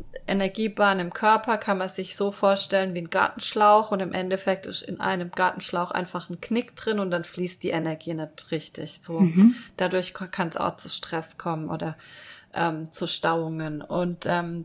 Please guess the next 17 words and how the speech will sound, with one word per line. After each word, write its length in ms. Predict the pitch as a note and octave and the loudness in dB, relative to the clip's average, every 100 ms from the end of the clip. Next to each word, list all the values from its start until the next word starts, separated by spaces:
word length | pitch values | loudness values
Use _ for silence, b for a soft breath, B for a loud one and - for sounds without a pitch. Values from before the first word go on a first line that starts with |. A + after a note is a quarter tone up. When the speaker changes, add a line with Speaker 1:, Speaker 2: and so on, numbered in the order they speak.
| - | -2
Speaker 1:
da 440 | E3+ F3 G3 G#3+ - | 2 4 4 4 2
aber 220 | F3+ F#3 | 2 2
jetzt 220 | F3+ - | 0 -2
nicht 120 | F#3 | -2
das 160 | F3 - | -4 -4
Komplette, 540 | F#3+ E3+ - F3+ F#3 | -6 -6 -2 -2 -2
sondern 480 | G#3+ - F#3 F#3 F#3 | -4 -4 -2 -2 -2
die 180 | F#3+ F3+ | -4 -6
zwei, 280 | - - - - - - | -4 -4 -4 -6 -20 -10
meiner 320 | F#3 F#3 G3+ | -2 0 2
Meinung 460 | G3+ G3 F#3+ F#3 F#3 | 2 0 -2 -4 -4
nach 200 | F#3+ F#3 | -4 -4
zwei 260 | - F3+ E3+ | -4 -4 0
wichtigsten 580 | G#3+ G#3 G#3+ G#3 - G3+ | 0 0 -4 -4 -6 -8
Punkte 380 | - G3 G3 G3+ | -4 -4 -2 -6
sind 160 | G3 | -4
einfach 380 | - F3+ - F3 | -4 -4 -4 -10